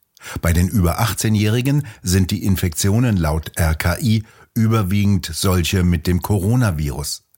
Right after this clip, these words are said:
Doch auch andere Atemwegserkrankungen spielen hier eine große Rolle. Derzeit würden jede Woche fast alle Erreger gefunden werden,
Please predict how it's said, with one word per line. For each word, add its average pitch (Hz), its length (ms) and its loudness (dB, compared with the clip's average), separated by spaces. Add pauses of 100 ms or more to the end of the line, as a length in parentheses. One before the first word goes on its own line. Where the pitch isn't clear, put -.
(540)
Doch 113 140 0
auch 123 140 0
andere 131 500 0
Atemwegserkrankungen 90 1160 2 (200)
spielen 95 380 0
hier 90 200 2
eine 98 180 2
große 90 320 0
Rolle. 95 420 0 (420)
Derzeit 98 440 0
würden 98 220 2
jede 98 320 2
Woche 92 220 0
fast - 300 -2
alle 85 280 0
Erreger 98 480 2
gefunden 85 500 0
werden, 82 240 0